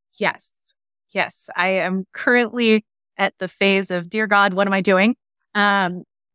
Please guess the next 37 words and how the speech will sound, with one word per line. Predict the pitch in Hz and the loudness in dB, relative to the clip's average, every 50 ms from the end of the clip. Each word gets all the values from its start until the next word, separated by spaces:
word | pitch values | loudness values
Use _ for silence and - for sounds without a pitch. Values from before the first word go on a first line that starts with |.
| _ _ _ - | _ _ _ -4
so | - 220 | 0 2
I'm | 208 208 208 | 2 2 2
about | 214 202 202 196 - | 2 2 2 0 0
two | - - 240 | -2 -6 -2
thirds | 240 240 214 - | -2 -2 -2 0
of | - | -2
the | 226 | 0
way | 208 214 220 | 2 2 0
<laughs> | - | 0
through, | - - - - - 277 240 - - 311 277 _ - 392 427 _ _ _ - - _ _ _ _ _ _ _ | -6 -12 -4 0 2 2 2 4 4 2 2 _ 0 -4 -4 _ _ _ -20 -20 _ _ _ _ _ _ _
but, | - 214 214 202 196 196 - - | 0 2 2 2 2 0 -2 -2
uh, | 202 190 190 185 185 175 165 - - | 0 0 2 2 0 0 -2 -4 -4
my | 190 196 190 190 190 190 185 175 - - | -4 -2 -2 0 -2 -2 -4 -6 -10 -14
book | 190 190 - 214 214 | -12 -4 -4 -4 -4
is | 247 214 - | -4 -8 -8
coming. | - - 196 196 196 190 175 | -6 -8 -6 -6 -6 -6 -6
I'm | - 190 196 | -4 -2 -2
with | 196 185 - _ | -2 -4 -4 _
Kogan | - 220 196 226 214 202 | -4 -2 0 0 -2 0
Publishing, | - 190 180 175 180 170 - 175 175 175 180 - _ _ _ _ _ _ _ - | 0 0 0 0 -2 -4 -4 -4 -4 -4 -4 -6 _ _ _ _ _ _ _ -10
uh, | - 160 156 147 127 - _ _ - | -8 -6 -4 -6 -6 -8 _ _ -4
and | 165 170 170 170 170 165 165 170 - - | -2 0 2 2 0 0 -4 -6 -6 -4
publication | - 185 160 170 - 202 - - 180 | -4 -4 -4 -2 -2 -2 -2 0 -4
is | 170 170 - | -6 -6 -4
set | - 165 - - _ _ - | -4 -4 -4 -4 _ _ -8
for | 165 165 165 165 160 165 _ _ _ _ _ _ _ | -4 -2 0 0 0 -2 _ _ _ _ _ _ _
summer, | _ - - - 202 196 196 185 185 180 185 180 _ _ _ _ _ _ _ _ _ _ - | _ -12 -4 -2 -2 0 0 0 0 -2 -2 -6 _ _ _ _ _ _ _ _ _ _ -12
June | - 180 180 180 175 175 175 175 175 - _ _ _ _ _ _ _ - | -8 -6 -6 -6 -6 -8 -6 -8 -10 -12 _ _ _ _ _ _ _ -4
twenty | - 196 190 190 180 | 0 2 2 2 0
twenty-four. | - - 185 175 170 - - 190 180 180 180 185 _ _ _ _ _ _ _ _ _ - | 0 -2 -2 -2 -2 -2 0 2 4 4 2 2 _ _ _ _ _ _ _ _ _ -4
Um, | 160 170 170 160 151 151 151 160 170 _ _ _ _ - | 0 0 2 2 0 -2 -6 -8 -12 _ _ _ _ -4
my | 160 165 | -4 -4
title | - - - 208 208 208 | -2 0 -2 0 2 2
is | 202 190 - - | 0 0 -2 -4
Responsible | 180 - - 202 202 - - 196 190 | -6 0 0 0 0 0 0 0 2
A | 185 | 2
I, | 175 170 170 170 | 4 2 2 0